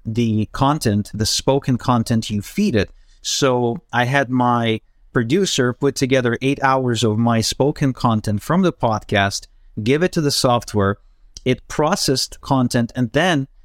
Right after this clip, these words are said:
now my assistant can actually write a text, any kind of text in a Word document, give it to this software, and it will speak the content as if it's me. Now, it's not perfect yet. I still sound a bit like a robot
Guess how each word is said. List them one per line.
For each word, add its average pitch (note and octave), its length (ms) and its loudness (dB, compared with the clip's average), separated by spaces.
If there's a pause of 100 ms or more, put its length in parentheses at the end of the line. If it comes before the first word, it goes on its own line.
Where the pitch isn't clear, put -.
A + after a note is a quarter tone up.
(100)
now C#3 340 2
my B2 240 2
assistant D#3 640 -2
can C3+ 120 0
actually C#3 540 -2
write C3 500 0
a D#3 60 -4
text, - 640 -6 (260)
any F3 220 0
kind D#3 200 0
of A#2+ 80 -4
text A#2 300 -2
in A#2+ 80 0
a A2+ 40 -2
Word D3+ 260 0
document, G2+ 580 -2 (420)
give C#3+ 200 0
it F#3 180 0
to F3 180 0
this F#3 220 2
software, A#2 640 0 (220)
and C3+ 100 0
it C#3 120 -2
will B2+ 160 0
speak - 680 -4 (460)
the A2 200 0
content A2+ 640 -2
as A#2 200 -2
if C3 180 -2
it's - 220 -6
me. A#2 280 -2 (160)
Now, C#3 360 2
it's C#3+ 200 -4
not F#3 200 -2
perfect F#3+ 400 -2
yet. C3 300 2
I A#2 120 0
still C3+ 500 -2
sound B2+ 300 2
a A2 40 -2
bit A#2+ 220 -2
like B2 200 -2
a A#2+ 40 -2
robot G#2+ 560 0